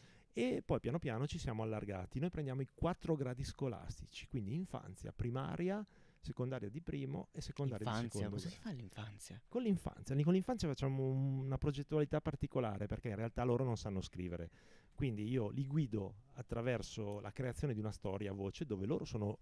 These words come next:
Speaker 1: veramente i narratori. Quindi c'era una volta e uno dice: "Ah, un poliziotto, e com'era il poliziotto?" Allora il bambino: "Ah, aveva i capelli, eh", tutto così, praticamente, <laughs> finché, eh, raccogliamo tutti i dati, scriviamo la storia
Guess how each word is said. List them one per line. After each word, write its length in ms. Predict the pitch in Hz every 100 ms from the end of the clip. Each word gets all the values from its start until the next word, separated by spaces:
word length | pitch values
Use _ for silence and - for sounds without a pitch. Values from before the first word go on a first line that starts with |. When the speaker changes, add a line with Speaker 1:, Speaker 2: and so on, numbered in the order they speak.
| -
Speaker 1:
veramente 480 | 120 107 143 196 117
i 40 |
narratori. 760 | 104 110 90 - 151 117 95 - - - - -
Quindi 920 | 151 127 104 101 101 95 90 90 87 98
c'era 240 | 190 -
una 140 | 208
volta 560 | 190 101 123 127 131 127
e 60 | 123
uno 220 | 131 135
dice: 300 | 123 113 -
"Ah, 180 | 117 147
un 100 | 143
poliziotto, 560 | 214 214 - 170 123 -
e 40 |
com'era 300 | - 277 262
il 60 | 180
poliziotto?" 600 | 165 156 - 131 104 101
Allora 200 | 101 110
il 60 |
bambino: 380 | 120 127 120 110
"Ah, 40 | 196
aveva 320 | 196 202 196
i 40 |
capelli, 540 | 196 190 190 190 180 180
eh", 240 | 180 190
tutto 240 | 175 180 -
così, 420 | 151 151 180 226 - - -
praticamente, 680 | - 131 165 160 147 143 202 -
<laughs> 120 | - -
finché, 560 | 165 156 185 139 - - -
eh, 240 | - 110 107
raccogliamo 680 | 113 - 123 143 117 87 85
tutti 280 | 131 -
i 40 | 165
dati, 340 | 131 101 -
scriviamo 500 | - - 240 175 92
la 100 | 107
storia 540 | 147 - 117 95 131